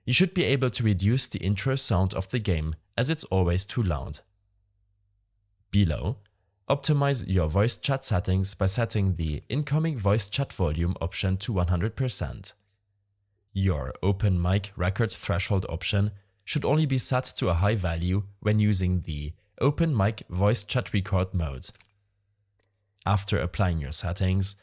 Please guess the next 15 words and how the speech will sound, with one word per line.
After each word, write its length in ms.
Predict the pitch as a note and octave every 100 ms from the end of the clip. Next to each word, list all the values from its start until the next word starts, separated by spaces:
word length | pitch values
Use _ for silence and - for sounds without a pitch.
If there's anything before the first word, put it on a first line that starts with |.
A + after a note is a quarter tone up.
| _ _ _
you 80 | G#2+
should 220 | G#2 G#2
notice 400 | G#2+ G#2 - C3
an 140 | - A2
increase 380 | G#2+ - C3+
in 120 | - D3
performance. 800 | C#3 - F2 D2 B1 - - - _ _ - - _ _ _ _ _
To 100 | - G#2
get 260 | G2 - -
the 80 |
most 300 | G2+ G2 G2
out 120 | - F2+
of 140 | -
your 80 | D#2+
system, 580 | - C2 - F#2 G2